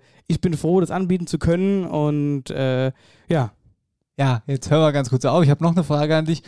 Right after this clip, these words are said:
Speaker 2: Darf ich überhaupt noch du zu dir sagen?
Speaker 1: Ja, du darfst immer du zu mir sagen.
Speaker 2: Weil es war ja damit nicht genug. Du hast ja auch noch hier prominente Besuch daheim gehabt.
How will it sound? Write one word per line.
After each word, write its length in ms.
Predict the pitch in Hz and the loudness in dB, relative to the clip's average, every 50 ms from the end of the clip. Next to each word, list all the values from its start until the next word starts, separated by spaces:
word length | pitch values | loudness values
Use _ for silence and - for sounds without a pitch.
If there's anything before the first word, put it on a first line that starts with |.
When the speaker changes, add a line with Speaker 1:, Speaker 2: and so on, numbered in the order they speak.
| - - - - | -20 -20 -12 -4
Speaker 2:
Darf 180 | - - 170 180 | 0 0 2 2
ich 80 | 175 | 2
überhaupt 240 | 160 160 160 156 - | 2 2 2 2 2
noch 120 | 170 151 131 | 2 0 2
du 180 | - 180 208 | 2 2 0
zu 180 | 226 - - 143 | 0 0 0 0
dir 140 | 127 131 123 | 2 2 0
sagen? 460 | 110 120 107 107 117 127 147 160 143 - _ _ _ _ _ _ _ _ _ _ _ _ _ _ _ _ _ _ _ _ - | 2 0 -2 -2 -2 -6 -6 -8 -10 -12 _ _ _ _ _ _ _ _ _ _ _ _ _ _ _ _ _ _ _ _ -12
Speaker 1:
Ja, 100 | 127 - _ - | -12 -12 _ -2
du 160 | - 185 220 | 2 2 2
darfst 260 | 202 190 180 170 - | 4 2 0 -2 -2
immer 200 | 185 175 160 147 | -2 0 0 0
du 80 | 135 139 | 0 0
zu 140 | 131 - - | -2 -2 -4
mir 100 | 135 131 | -4 -2
sagen. 160 | 120 123 123 | 0 2 2
Speaker 2:
Weil 100 | 135 139 | 4 4
es 120 | 143 135 127 | 4 2 2
war 380 | 143 135 127 117 135 139 147 156 | 0 0 0 -2 0 0 2 4
ja 160 | 160 151 143 | 4 2 4
damit 320 | 139 143 156 165 170 143 | 2 2 2 2 0 0
nicht 160 | 139 139 127 - | 0 -2 0 0
genug. 400 | 147 139 202 226 - - - - _ _ _ _ _ _ _ _ _ | 2 2 2 2 0 -4 -16 -18 _ _ _ _ _ _ _ _ _
Du 120 | - 139 123 | 0 2 2
hast 220 | 135 143 - - | 2 2 2 0
ja 100 | 160 123 117 | 0 2 2
auch 60 | 139 | 4
noch 140 | 139 127 107 | 4 4 4
hier 320 | 120 135 135 139 127 120 123 _ _ _ - | 4 4 4 4 4 2 0 _ _ _ -4
prominente 560 | 131 131 139 131 151 151 147 156 160 147 143 | 0 0 2 2 2 2 2 2 2 2 2
Besuch 380 | 127 143 127 - 254 277 - | 2 2 2 2 2 2 2
daheim 320 | - 180 151 143 139 135 131 | 2 2 4 4 4 4 4
gehabt. 480 | 131 113 117 120 120 117 - - - | 2 2 2 2 0 -2 -8 -14 -14